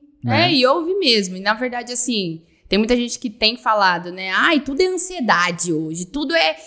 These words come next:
Speaker 2: é depressão, tudo é não sei o quê." Não, gente, mas é porque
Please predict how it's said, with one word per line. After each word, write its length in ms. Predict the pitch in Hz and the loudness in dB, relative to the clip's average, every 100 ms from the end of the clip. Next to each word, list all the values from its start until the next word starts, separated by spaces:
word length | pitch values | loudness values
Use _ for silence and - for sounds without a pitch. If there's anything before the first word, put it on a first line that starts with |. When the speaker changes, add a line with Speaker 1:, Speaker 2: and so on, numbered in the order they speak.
| - | -8
Speaker 2:
é 60 | 226 | 2
depressão, 840 | 220 247 262 254 - 208 180 175 | 4 4 0 -2 0 2 2 0
tudo 140 | 226 277 | -4 -4
é 40 | |
não 60 | 285 | -6
sei 60 | |
o 40 | 294 | -8
quê." 120 | - _ - | -14 _ -2
Não, 180 | 294 320 | 0 2
gente, 360 | 247 190 170 196 | 2 0 -2 -8
mas 160 | 196 | -2
é 60 | 214 | -4
porque 720 | 214 254 - 202 233 269 330 | -2 -4 -2 2 2 2 -2